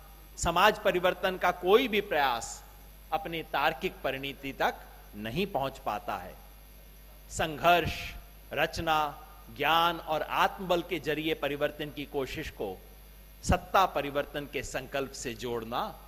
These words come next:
अनिवार्य है। इसलिए यह जरूरी है कि यह नई राजनीतिक शक्ति कानूनी तौर पर पार्टी होते हुए भी पार्टियों जैसी न हो।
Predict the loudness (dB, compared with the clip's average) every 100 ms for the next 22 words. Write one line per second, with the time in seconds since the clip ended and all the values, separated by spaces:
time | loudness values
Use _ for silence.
0 | -10 -8 -8 -4 -2 -2 -6 -12 -18 -20
1 | -20 -20 -20 -20 -20 -20 -20 -20 -20 -20
2 | -20 -20 -20 -20 -20 -20 -2 0 0 -2
3 | 0 2 0 0 -2 -2 -2 -2 -2 -4
4 | -10 -20 -20 -20 -20 -20 -20 -20 -20 -20
5 | -20 -8 -4 2 4 6 4 4 6 8
6 | 8 6 2 -2 -2 -4 -4 -4 -6 -8
7 | -8 -12 -20 -20 -20 -20 -20 -20 -6 0
8 | 4 4 4 2 4 6 6 2 -6 -6
9 | -12 -18 -20 -20 -20 -20 -4 2 4 2
10 | 0 0 0 4 8 8 6 0 -2 -8
11 | -12 -18 -20 -20 -14 0 4 4 2 -2
12 | -2 -2 -2 -6 -2 -2 -2 -6